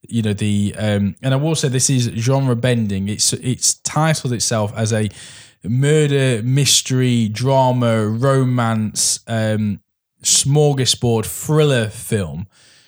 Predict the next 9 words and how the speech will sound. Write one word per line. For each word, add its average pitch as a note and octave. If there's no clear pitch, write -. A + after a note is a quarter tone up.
And B2+
the B2
problem E3
is D3
it C#3
never C#3+
really C#3
lands B2+
on A#2